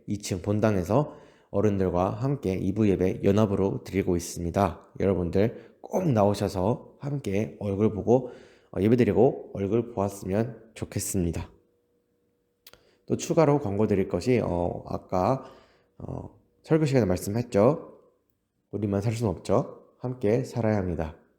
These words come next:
십일월 팔 일은, 어, 행복축제입니다. 십일월 팔 일 행복축제인 것도 축제지만, 어, 우리가 늘 전도에 힘써야 합니다.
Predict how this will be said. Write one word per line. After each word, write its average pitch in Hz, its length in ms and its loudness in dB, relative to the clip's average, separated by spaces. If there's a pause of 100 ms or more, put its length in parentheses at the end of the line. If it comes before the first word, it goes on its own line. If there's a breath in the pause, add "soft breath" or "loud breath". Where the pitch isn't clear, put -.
(2000 loud breath)
십일월 139 640 4
팔 151 200 0
일은, 123 480 2 (440)
어, 90 440 -8 (460)
행복축제입니다. 104 1000 0 (1000)
십일월 156 300 4
팔 151 160 2
일 143 100 4
행복축제인 151 640 -2
것도 120 640 -2
축제지만, 113 680 0
어, 92 160 -6
우리가 92 340 2
늘 95 380 0
전도에 98 640 0
힘써야 110 440 -2
합니다. 92 380 -4